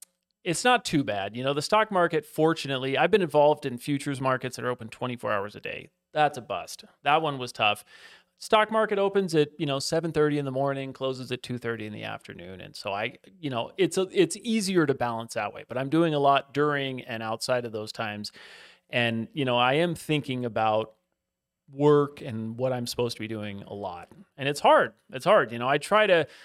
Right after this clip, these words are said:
I've, uh, because I've been doing it for so long, I put my brain in a habit of, like, Friday afternoon, I just have to turn it off.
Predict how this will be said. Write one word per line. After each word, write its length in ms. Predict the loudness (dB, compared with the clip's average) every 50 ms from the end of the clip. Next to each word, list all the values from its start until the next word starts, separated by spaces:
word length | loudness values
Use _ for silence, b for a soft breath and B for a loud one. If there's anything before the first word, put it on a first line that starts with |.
| b b b 2
I've, 180 | 2 2 2 0 _ _ -8
uh, 120 | -8 -6 -6 -4
because 260 | -4 0 2 2 4
I've 80 | 2 2
been 100 | 2 4
doing 180 | 4 4 4 4
it 100 | 2 0
for 80 | -2 0
so 160 | 2 4 4
long, 220 | 4 2 0 0
I 80 | -2 -4
put 240 | -4 -2 -4 -2 0
my 140 | 0 -2
brain 480 | -2 0 0 0 0 -2 -2 -4 -6 -6
in 200 | -6 -6 -6 -6
a 60 | -6
habit 480 | -4 -2 0 0 2 2 0 0 -2 -2
of, 200 | -4 -6 -4 -4
like, 360 | -4 -2 -2 -4 -6 -8 _
Friday 400 | -6 0 2 4 4 4 4 4
afternoon, 640 | 4 4 2 2 -2 -6 -6 -6 -6 -6 -8 -8 -10 -10
I 100 | -12 -10
just 400 | -6 0 0 0 0 0 -4 -4
have 220 | -4 -4 -4 -4 -10
to 80 | -12
turn 200 | -6 -4 -4 -4
it 80 | -2 -2
off. 400 | 0 0 0 -2 -4 -12 -20